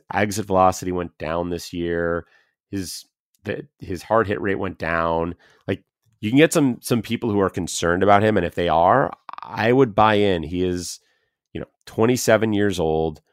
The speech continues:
He has been very, very good for all of two thousand nineteen and two thousand twenty, and for most of this year, he's been solid.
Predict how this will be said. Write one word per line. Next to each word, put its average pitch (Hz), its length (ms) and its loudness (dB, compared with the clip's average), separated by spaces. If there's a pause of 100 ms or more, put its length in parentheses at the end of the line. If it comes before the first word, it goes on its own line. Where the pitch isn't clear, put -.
(260)
He 98 140 -4
has 82 100 -4
been 80 220 -8
very, 101 840 2
very 92 460 0
good 78 520 -4 (340)
for - 120 -4
all 107 200 6
of 107 60 0
two 117 100 -2
thousand 101 220 4
nineteen 92 360 2
and 82 80 -6
two 90 60 -4
thousand 82 240 -2
twenty, 87 440 -4
and 92 160 -10
for 95 140 -4
most 90 460 -2
of 113 80 -6
this 135 220 -2
year, 117 140 0
he's 104 160 -2
been 117 160 -6
solid. 117 640 0